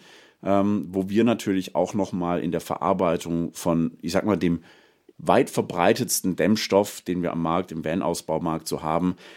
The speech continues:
äh, auch da nochmal Profi-Tipps und Tricks euch mit an die Hand geben können, weil wir quasi dann als zertifizierte Trainer, ähm,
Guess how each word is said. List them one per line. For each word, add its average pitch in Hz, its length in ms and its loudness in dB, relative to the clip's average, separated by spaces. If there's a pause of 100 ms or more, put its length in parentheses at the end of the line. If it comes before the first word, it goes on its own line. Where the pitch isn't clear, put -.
(180)
äh, 87 80 0
auch 82 200 2
da 80 200 2
nochmal 90 280 2
Profi-Tipps 101 880 0
und 82 140 -2
Tricks - 440 -4 (100)
euch 87 340 2
mit 90 220 -2
an 87 100 -4
die 80 140 -2
Hand 82 200 -2
geben 71 220 -6
können, 95 320 0 (300)
weil 78 320 0
wir 113 340 6 (400)
quasi 82 360 0
dann 82 220 0
als 78 280 -2
zertifizierte 135 880 0
Trainer, 110 500 0 (340)
ähm, 104 640 4